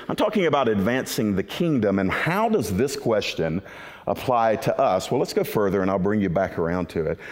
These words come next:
So God uses this illustration to probe, but he also uses the illustration to point out. Look what he says. He's telling them to look around them. He does that a lot in Haggai, by the way. He says, "Consider your ways, consider your ways, consider your ways."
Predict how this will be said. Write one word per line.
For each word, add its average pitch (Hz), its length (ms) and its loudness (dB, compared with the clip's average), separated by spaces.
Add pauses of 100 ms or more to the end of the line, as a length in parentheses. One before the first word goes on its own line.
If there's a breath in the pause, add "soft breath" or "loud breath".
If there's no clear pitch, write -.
(120 loud breath)
So - 140 -2
God 185 240 2
uses 151 340 2
this 127 220 -2
illustration 107 680 0
to 95 100 -6
probe, 92 480 2
but 104 100 2
he 113 60 2
also 190 280 0
uses 110 360 0
the 101 120 2
illustration 101 520 0
to 92 80 2
point 101 300 0
out. 95 240 0 (280 loud breath)
Look 120 140 0
what 202 80 2
he 202 80 2
says. 160 460 2
He's 113 180 0
telling 196 320 0
them 180 140 2
to 120 80 2
look 139 180 0
around 120 300 2
them. 82 180 0 (380 loud breath)
He 139 80 0
does 170 180 4
that 175 160 4
a 147 40 4
lot 151 280 4
in 110 80 2
Haggai, 101 480 2
by 92 160 2
the 92 80 2
way. 90 140 2
He 107 80 0
says, 110 240 0
"Consider 123 400 0
your 107 160 4
ways, 98 340 2
consider 110 360 -2
your 101 160 2
ways, 92 340 2
consider 107 420 -2
your 90 160 2
ways." 92 380 2